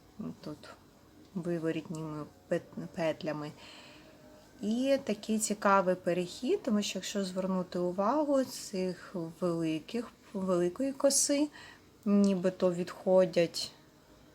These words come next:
такі по дві. От у нас тут переплети йдуть, і їхнє продовження, яке далі буде переходити знову в ці переплети.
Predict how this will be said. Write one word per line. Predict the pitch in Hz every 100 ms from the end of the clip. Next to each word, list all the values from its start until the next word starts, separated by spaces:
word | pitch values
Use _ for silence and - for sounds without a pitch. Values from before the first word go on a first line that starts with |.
| - - _ - - - - - -
такі | - 180 170 165 - -
по | - 185
дві. | 156 165 175 156 151 165 - - - - -
От | 220 -
у | 165
нас | 147 -
тут | -
переплети | - 175 170 175 208 247 403 -
йдуть, | 214 165 165 165 - - - - - - -
і | 220 233 226 196 - - - - - - - - - - -
їхнє | 220 165 175 175 175
продовження, | 160 - 190 170 165 151 156 - 139 139 147 - - - - - - - _ - -
яке | 170 165 170 151 147 - - - -
далі | 160 185 208 208 180
буде | 170 160 165
переходити | 160 160 - - 165 160 - 151
знову | 156 160 151 143
в | 139
ці | - 147
переплети. | - 147 143 - 127 123 127